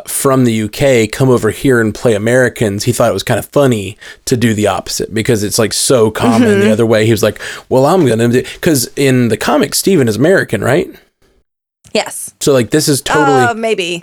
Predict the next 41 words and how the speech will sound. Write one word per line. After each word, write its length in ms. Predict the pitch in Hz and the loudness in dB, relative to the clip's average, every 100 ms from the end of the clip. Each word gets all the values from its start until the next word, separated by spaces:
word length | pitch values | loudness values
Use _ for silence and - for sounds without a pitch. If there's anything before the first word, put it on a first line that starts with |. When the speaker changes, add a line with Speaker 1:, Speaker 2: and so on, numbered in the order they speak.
| - | -2
Speaker 1:
Yeah, 180 | 160 131 | 0 0
I'm, 120 | 135 | 0
I'm 120 | 156 143 | -2 0
pretty 200 | 170 131 | 0 0
sure. 120 | - | 0
At 80 | 160 | 0
least 160 | 147 | 2
that's 160 | 139 127 | 0 0
what, 120 | 110 - - - - | -2 -6 -12 -10 -2
that's 280 | 113 104 | -2 0
what 100 | 117 | -2
Oscar 240 | 104 - 92 | 0 -2 -4
Isaac 220 | 95 - | -6 -4
said 180 | - 98 | -2 -2
or 60 | |
whatever. 260 | 107 110 110 - | 0 0 -2 -2
Speaker 2:
Okay. 260 | 214 160 131 | -2 -2 0
Speaker 1:
Like, 80 | 123 | 2
so 100 | 151 | 2
it 160 | 143 | 2
was, 200 | 147 135 | 2 2
he's 180 | 120 131 | 2 2
not, 140 | 139 135 | 2 2
he's 120 | 131 | 2
not 160 | 147 | 2
normally 280 | 131 135 123 | 2 2 2
a 40 | 110 | 2
British 240 | 117 113 | 0 -2
character. 580 | - 113 107 - 85 - - - - - | -2 0 0 -4 -6 -8 -16 -20 -16 -4
And, 140 | 135 127 | 0 2
like, 440 | 117 107 - - _ _ _ _ - | 2 0 -4 -16 _ _ _ _ -6
Oscar 300 | 139 131 131 | -4 -2 0
Isaac 280 | 117 117 113 | 0 0 0
was 100 | 113 | 0
like, 200 | 107 - | 0 0
"Well, 520 | 123 131 110 107 104 _ _ _ _ _ _ | 0 4 4 2 -2 _ _ _ _ _ _
I 120 | - | -4
mean, 220 | 151 139 113 | 0 0 2
we're 120 | 139 | 0
in 160 | 151 | 2
London." 580 | 123 165 139 104 107 107 | 2 2 2 0 -2 -6